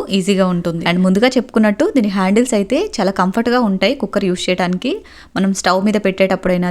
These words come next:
దించేటప్పుడైనా ఎక్కువ హీట్ అనేది రాకుండా and పట్టుకోవటానికి కంఫర్ట్గా ఉండేట్టు ఈ మోడల్ అయితే చాలా బాగుంది. And దీన్ని ప్రెషర్ కుక్కర్ అనే కన్నా ప్రెషర్ ప్యాన్ అనొచ్చు, ఎందుకంటే ఇది లోతు తక్కువగా వెడల్పు ఎక్కువగా ఉంటుంది. మనం దీన్ని కుక్కర్ లాగా యూజ్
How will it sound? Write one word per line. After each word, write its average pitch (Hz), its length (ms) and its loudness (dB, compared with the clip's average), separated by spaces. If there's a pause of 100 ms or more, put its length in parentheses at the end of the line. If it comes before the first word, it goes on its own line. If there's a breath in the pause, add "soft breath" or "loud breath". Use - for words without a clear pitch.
దించేటప్పుడైనా 185 720 0 (500 loud breath)
ఎక్కువ 302 280 0
హీట్ 240 260 2
అనేది 226 260 2
రాకుండా 190 420 0 (140)
and 185 160 -2
పట్టుకోవటానికి 214 720 0
కంఫర్ట్గా 202 500 0
ఉండేట్టు 180 380 -2 (200)
ఈ 185 120 0
మోడల్ 196 320 2
అయితే 247 220 -2
చాలా 175 300 0
బాగుంది. 160 360 -2 (480 loud breath)
And 170 180 0
దీన్ని 180 200 2 (100)
ప్రెషర్ 220 340 0
కుక్కర్ 220 280 -4
అనే 202 200 0
కన్నా 208 320 0
ప్రెషర్ 220 320 -2 (120)
ప్యాన్ 190 260 2
అనొచ్చు, 180 320 -4 (160)
ఎందుకంటే 202 420 0 (460 loud breath)
ఇది 226 120 2 (100)
లోతు 240 260 2 (100)
తక్కువగా 208 460 -2 (140)
వెడల్పు 208 340 2
ఎక్కువగా 180 300 -2 (100)
ఉంటుంది. 170 320 -4
మనం 208 200 4
దీన్ని 208 260 4
కుక్కర్ 208 300 0
లాగా 214 200 2
యూజ్ 202 120 -2